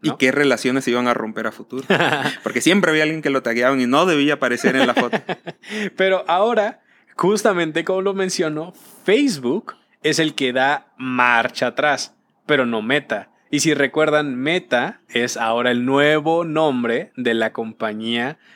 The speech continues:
Speaker 1: de Facebook.
Speaker 2: Ya pueden decir, "Pues yo no dije eso, ¿yo cuándo?"
Speaker 1: <laughs> Y entonces, ahora justamente toda esta tecnología de reconocimiento facial,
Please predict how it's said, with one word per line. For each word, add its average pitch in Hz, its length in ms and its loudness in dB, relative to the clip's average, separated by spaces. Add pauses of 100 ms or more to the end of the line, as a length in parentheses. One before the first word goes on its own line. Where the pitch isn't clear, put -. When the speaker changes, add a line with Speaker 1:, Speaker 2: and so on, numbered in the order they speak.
(160)
Speaker 1:
de 110 120 -4
Facebook. 104 460 -4 (140)
Speaker 2:
Ya 117 160 -2
pueden 131 180 2
decir, 123 360 0
"Pues 117 120 -6
yo 120 100 -2
no 143 120 2
dije 131 440 2
eso, 277 320 0 (120)
¿yo 160 140 2
cuándo?" 196 640 4 (400)
Speaker 1:
<laughs> 180 400 -10
Y 180 100 0
entonces, 214 560 -2 (260)
ahora 202 440 4
justamente 190 800 -2 (140)
toda 202 260 4
esta 196 220 2
tecnología 156 960 0
de 131 180 -2
reconocimiento 131 920 -4
facial, 127 720 -2